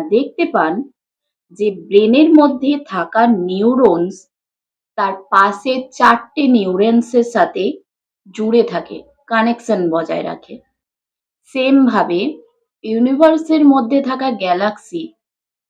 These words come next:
তার চারপাশে থাকা পাঁচটা গ্যালাক্সির সাথে কানেক্টেড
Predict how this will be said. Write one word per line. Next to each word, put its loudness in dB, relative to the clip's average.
তার -8
চারপাশে -2
থাকা -2
পাঁচটা -2
গ্যালাক্সির -4
সাথে -6
কানেক্টেড -6